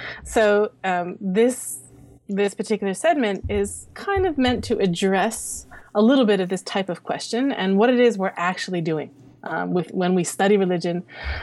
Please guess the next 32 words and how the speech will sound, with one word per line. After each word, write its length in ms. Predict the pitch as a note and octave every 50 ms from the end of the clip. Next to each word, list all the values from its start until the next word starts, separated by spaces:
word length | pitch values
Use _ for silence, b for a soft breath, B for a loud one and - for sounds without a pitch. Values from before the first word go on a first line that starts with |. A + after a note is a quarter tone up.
| B B -
What 140 | G3+ A3
is, 160 | A#3 B3+ B3+ -
it's 180 | G#3 F#3+ F#3+ -
such 200 | G#3+ G3 - -
a 60 | F#3+
broad 420 | F3 G3 F#3+ F#3 F#3 F#3+ F#3+ F3
way 200 | F3+ F#3+ F#3 F#3 F3+
to 100 | - F#3+
approach 340 | F#3+ - D4+ D4+ C#4+ -
it. 160 | B3+ A3+ - -
What 200 | - C4+ E4+ D#4+
is 140 | D#4 D#4 B3
it 180 | B3+ A#3+ - -
that 160 | G#3 G3 G3
scholars 320 | - - G3+ F#3+ F#3+ F#3+
are 60 | F#3 F3
doing, 420 | F3 F3+ F3+ F3 F3 E3+ E3+ E3+
spending 320 | - - - F3+ F3 F3 E3
all 140 | D#3+ F3 F3
this 160 | F3 E3 -
time 300 | - - D#3+ E3 E3+ E3+
and 100 | D#3+ -
energy 540 | - E3 D#3+ D#3+ D#3+ D#3+ D#3 D#3 E3+ E3+ - B B B B B B B B _ -
and, 280 | E3+ E3+ F3 F3 E3+
uh, 220 | F3 E3 E3+ E3 D#3+
money 320 | G3 G3+ A#3+ C#4 B3 F#3
on 280 | D#3 D#3+ D#3+ E3 - E3+ - -
and 140 | F3 F3 F3+
losing 260 | F#3 F3+ - F#3 F#3
their 100 | F3+ F3+
mind 440 | F3+ F3 D#3+ D#3 D#3+ D#3+ - F3+ - - -
and 400 | F3+ F3 E3 D#3+ F3+ D3+ -